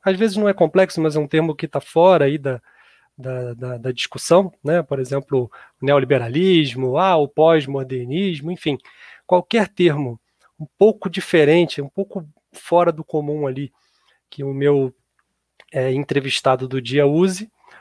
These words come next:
eu oriento que ele mesmo explique, ou se ele ali na hora, né, não, não explicar, ou, enfim, passar direto, que às vezes ele se empolga, né, na explicação, a gente se empolga e vai usando o termo técnico,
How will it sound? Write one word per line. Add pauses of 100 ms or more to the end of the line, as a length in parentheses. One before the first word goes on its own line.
(480)
eu
oriento
que
ele
mesmo
explique,
ou
se
ele
ali
na
hora,
né,
não,
não
explicar,
ou, (560)
enfim, (580)
passar
direto,
que
às
vezes
ele
se
empolga,
né,
na
explicação,
a
gente
se
empolga
e
vai
usando
o
termo
técnico,